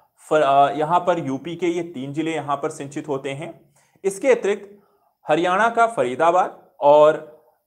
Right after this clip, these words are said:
राजस्थान के धौलपुर और भरतपुर जिलों की यहाँ पे जो सिंचाई होती है वो इसी आगरा नहर के माध्यम से होती है। तीसरी नहर है इसमें ऊपरी गंगा नहर।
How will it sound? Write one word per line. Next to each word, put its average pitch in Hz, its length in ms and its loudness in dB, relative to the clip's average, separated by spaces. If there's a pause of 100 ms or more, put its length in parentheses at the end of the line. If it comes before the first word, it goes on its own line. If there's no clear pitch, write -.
(120)
राजस्थान 202 520 2
के 214 160 0
धौलपुर 190 580 0
और 135 360 -2
भरतपुर 185 760 -2
जिलों 170 320 0
की 214 120 -6
यहाँ 160 200 -4
पे 175 100 -8
जो 170 100 -8
सिंचाई 151 380 -6
होती 147 340 -6
है 127 420 -10
वो 160 280 -6
इसी 175 260 -10 (100)
आगरा 139 320 0
नहर 120 240 -10
के 131 120 -10
माध्यम 117 300 -8
से 113 120 -10
होती 110 260 -12
है। - 220 -20 (1200)
तीसरी 220 320 -8
नहर 226 260 -2
है 226 120 0
इसमें 208 400 -6
ऊपरी 156 380 -6
गंगा 127 320 -2
नहर। - 260 -14